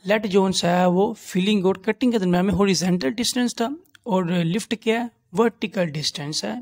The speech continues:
between the filling and cutting। Question number ten, write formula for an area of circle। सर्कल के एरिया का फॉर्मूला क्या है?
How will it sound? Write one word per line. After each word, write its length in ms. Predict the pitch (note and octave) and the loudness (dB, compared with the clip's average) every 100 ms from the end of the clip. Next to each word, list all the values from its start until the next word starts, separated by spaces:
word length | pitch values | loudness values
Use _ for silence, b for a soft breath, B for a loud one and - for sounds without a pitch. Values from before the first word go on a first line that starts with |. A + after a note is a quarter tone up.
| G3+ | -8
between 460 | F3 F3+ D#3 E3 D#3 | -8 -6 -4 -2 -2
the 100 | D#3 | -6
filling 420 | - E3+ G3 F3+ | -8 -6 -4 -2
and 200 | E3 G3+ - _ - | -2 -4 -8 _ -6
cutting। 280 | A3+ D#3 B2 _ b b b b b b b _ _ _ _ _ _ _ _ _ _ - | -4 -4 -10 _ b b b b b b b _ _ _ _ _ _ _ _ _ _ -12
Question 320 | G3 F#3 A3 | -6 -4 -2
number 180 | A3 G#3+ A3 E3+ | 0 -2 -2 -10
ten, 160 | C3 A#2+ _ A3 | -10 -14 _ -8
write 260 | F#3+ A3+ - | -6 -6 -8
formula 560 | - F#3 F3+ F3 G3+ G#3 | 0 2 4 2 2 0
for 160 | - F#3 | -2 -2
an 140 | F#3 F3+ F3 | -2 -2 -2
area 320 | E3+ F3 G3 E3+ | -2 0 -2 -2
of 160 | G3+ - - | -8 -12 -18
circle। 500 | - F3+ D#3+ - C3 _ _ _ _ _ _ _ _ _ _ _ _ _ - | -12 -12 -12 -14 -18 _ _ _ _ _ _ _ _ _ _ _ _ _ -20
सर्कल 440 | - D#3 - A3+ | -12 -12 -8 -10
के 200 | - A#3 - | -8 -8 -2
एरिया 280 | F3+ F#3 G3+ | 0 0 -2
का 160 | A3+ | -4
फॉर्मूला 600 | G3+ - A#3+ A#3+ A3 F3 | -12 -2 0 2 0 -2
क्या 240 | D3+ D3+ | -4 -10
है? 80 | B2 | -14